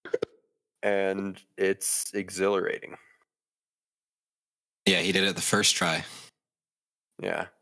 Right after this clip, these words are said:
Speaker 2: Had to really keep the dramatic tension there if, uh, he was gonna make it over the cheerleaders or not.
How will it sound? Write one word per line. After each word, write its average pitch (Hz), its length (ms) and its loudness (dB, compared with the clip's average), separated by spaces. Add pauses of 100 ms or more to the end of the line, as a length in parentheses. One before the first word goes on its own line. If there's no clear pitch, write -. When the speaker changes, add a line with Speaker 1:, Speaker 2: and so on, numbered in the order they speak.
(640)
Speaker 2:
Had 95 120 2
to 95 60 2
really 92 200 4
keep 98 240 2
the 98 120 2
dramatic 90 520 4
tension 90 400 4
there 78 340 2 (120)
if, 90 280 -4
uh, 82 200 2
he 95 180 2
was 92 160 6
gonna 85 180 2
make 85 280 4
it 95 100 2
over 82 180 2
the 82 120 2
cheerleaders 82 680 4
or 87 60 4
not. 87 300 0